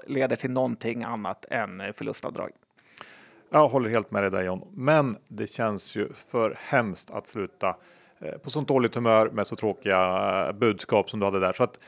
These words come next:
Speaker 2: vi har ju faktiskt bjudit in Hanna Johansson som är marknadsansvarig i Norden för Revolut. Och, eh, hon ska berätta lite om vad hon gjort och, eh, vad, eh, bolaget står för och vill göra. Så, eh, kom ihåg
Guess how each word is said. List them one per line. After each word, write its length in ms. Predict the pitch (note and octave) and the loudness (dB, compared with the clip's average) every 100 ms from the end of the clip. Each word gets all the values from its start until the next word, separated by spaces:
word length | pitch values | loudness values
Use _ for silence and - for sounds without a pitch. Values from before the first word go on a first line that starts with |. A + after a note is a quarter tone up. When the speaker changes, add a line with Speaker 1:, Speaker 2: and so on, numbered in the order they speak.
| - _ | -20 _
Speaker 2:
vi 300 | A2 C3+ C#3 | -2 0 2
har 260 | B2+ C3+ B2+ | 2 4 4
ju 60 | |
faktiskt 400 | A#2+ C#3 - - | 4 0 -2 -8
bjudit 280 | A2 G2 G2 | -2 -2 0
in 200 | G#2+ G#2 | -2 -2
Hanna 340 | - A#2+ G#2+ G#2 | -2 0 2 2
Johansson 440 | G#2 G2 F#2 G2+ | 2 0 0 -4
som 200 | - A2+ | -2 2
är 180 | A2+ A2+ | 4 2
marknadsansvarig 1400 | G#2+ A2 G2+ - G2+ F#2 F2+ - A#2 G2 - G2 F#2+ G2+ | 2 0 0 -2 -4 -4 -4 -6 -6 -4 0 0 0 -2
i 40 | |
Norden 500 | A2 A#2+ A2 G2+ A2 | -2 -2 -2 0 -2
för 260 | G#2 G#2 F#2+ | 0 0 0
Revolut. 760 | - G#2 G2 G2 F#2+ F2+ - - - - - | 0 0 0 2 0 -2 -8 -20 -20 -18 -4
Och, 340 | A2 - _ G#2 | -2 -2 _ 2
eh, 220 | G2 G#2 | 2 2
hon 100 | G#2 | -2
ska 120 | G#2 | -2
berätta 220 | G2 - | -2 0
lite 280 | G2+ F#2 G#2 | -4 -2 -4
om 320 | F#2 G#2+ F#2+ - - - - - | -2 -2 -2 -10 -20 -20 -20 -4
vad 120 | D3+ | 2
hon 120 | F3 D#3+ | 2 4
gjort 280 | D#3+ D#3+ | 2 0
och, 360 | - C3 - - | 0 0 0 2
eh, 220 | B2+ B2 | 4 4
vad, 640 | A2+ A2+ A#2 G#2+ A2+ A#2 A2 | 4 4 4 0 -2 0 0
eh, 60 | |
bolaget 520 | G2+ A2+ G2+ G2+ G#2 | -2 -2 2 2 0
står 260 | - A#2 G#2+ | -4 0 0
för 260 | - G2+ G2 | 2 0 0
och 260 | G#2 F#2+ - | -2 -6 -6
vill 260 | G2+ F#2+ - | -4 -4 -4
göra. 520 | G#2+ A#2 F#2+ F#2 F#2+ - - - | 2 6 6 4 2 -4 -20 -12
Så, 400 | - C3 A#2+ A2+ | -2 2 2 2
eh, 120 | G#2 | -2
kom 180 | - D#3 | 0 4
ihåg 320 | D#3 F3+ | 6 6